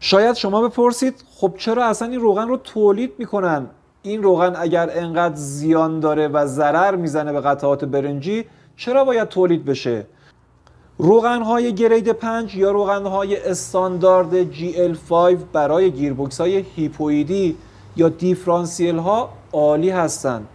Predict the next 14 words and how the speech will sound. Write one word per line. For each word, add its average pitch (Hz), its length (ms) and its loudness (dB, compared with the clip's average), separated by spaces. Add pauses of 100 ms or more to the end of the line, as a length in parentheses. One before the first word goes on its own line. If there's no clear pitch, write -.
(120)
گیربکس‌های 139 640 -2
هیپویدی 135 580 -4
یا 147 220 0
همین 131 260 -6
دیفرانسیل‌ها 127 960 -2 (380)
قطعات 147 460 0
برنجی 156 600 -2
ندارن 185 580 0
و 147 100 0
تحت 151 400 -6
فشار 156 520 -4
بالا 156 560 2
کار 143 320 -2
می‌کنن. 127 440 -8